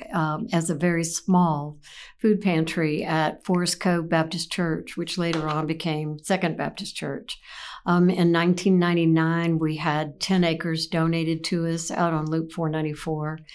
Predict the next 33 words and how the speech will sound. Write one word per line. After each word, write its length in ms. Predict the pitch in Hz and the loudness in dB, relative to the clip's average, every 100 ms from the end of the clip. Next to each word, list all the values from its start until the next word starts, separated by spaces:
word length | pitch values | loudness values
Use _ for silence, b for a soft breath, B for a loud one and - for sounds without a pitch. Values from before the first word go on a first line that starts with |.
| B B | B B
in 180 | - 170 | 2 4
New 140 | 160 | 4
Caney. 600 | 156 185 175 160 147 151 - B B B | 0 0 2 2 0 -6 -16 B B B
And 180 | 165 160 | 0 0
so 400 | - 170 160 160 | 2 4 4 4
our 400 | 160 156 151 - | 2 2 -2 -4
first 300 | - 185 190 | 0 0 0
building 380 | 190 196 165 151 | 0 2 4 2
was 160 | 151 147 | 0 -4
built 380 | - 156 156 - | -4 -2 -2 -2
at 160 | 160 | -4
that 240 | 165 156 156 | 0 -2 -2
time. 480 | 170 156 147 147 147 B B B B | -4 -2 -4 -8 -10 B B B B
And 260 | 165 160 | 0 2
in 180 | 160 160 | 4 2
two 200 | 160 196 | 2 0
thousand, 560 | 180 180 165 160 165 165 | 2 2 2 2 2 2
we 100 | 160 | 2
became 420 | 160 160 180 160 | 0 -2 0 0
a 80 | 156 | 0
five 260 | 170 160 | 2 2
oh 80 | 156 | 2
one 360 | 151 147 151 147 | -4 -4 -4 -4
C 220 | - 185 | 0 0
three 360 | 185 175 165 165 | 0 -2 2 2
nonprofit 840 | 160 151 147 - 175 160 170 - - b b b | 2 0 -2 0 0 0 -2 -6 -12 b b b
social 440 | - 202 196 196 | 2 4 4 2
services 640 | 190 180 160 160 180 165 160 | 2 0 0 0 0 0 -2
organization, 1040 | 311 165 165 160 156 156 156 - 165 156 160 B B B | 0 2 2 0 0 0 0 0 -2 -4 -8 B B B
and 200 | 180 175 | 2 4
we 140 | 165 | 4
are 280 | 160 156 151 | 4 2 0
faith-based. 960 | 170 160 160 - 160 156 147 165 - | 0 0 0 -4 -4 -2 -4 -8 -14